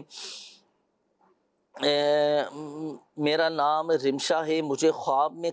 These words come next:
کفن بہت زیادہ نظر آتے ہیں، بہت زیادہ کفن دیکھتی ہوں۔ تو دیکھیں اگر اس طرح کے ڈراؤنے خواب نظر آتے ہوں تو رات کو سونے سے پہلے، اے، ایک تو وظیفہ یہ ہے کہ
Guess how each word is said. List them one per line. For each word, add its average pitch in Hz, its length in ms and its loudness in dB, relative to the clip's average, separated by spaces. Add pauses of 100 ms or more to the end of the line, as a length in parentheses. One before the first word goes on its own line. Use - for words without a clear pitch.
کفن 160 380 -2 (300)
بہت 160 400 2 (140)
زیادہ 147 340 4
نظر 143 300 2
آتے 139 260 0
ہیں، 143 100 -2
بہت 135 260 -2
زیادہ 139 320 2
کفن 147 300 -4
دیکھتی 131 280 -4
ہوں۔ 139 160 -6 (300)
تو 170 80 2
دیکھیں 190 220 2
اگر 175 180 2
اس 156 140 -6
طرح 160 140 0
کے 156 140 0
ڈراؤنے 139 360 0
خواب 151 260 0
نظر 143 240 2
آتے 135 300 0
ہوں 143 140 -6
تو 143 120 0
رات 131 220 2
کو 151 80 -4
سونے 143 300 0
سے 160 160 -2
پہلے، 135 280 2 (340)
اے، 143 80 -2
ایک 143 300 0
تو 156 120 2
وظیفہ 143 320 0
یہ 147 200 2
ہے 151 120 2
کہ 165 140 -2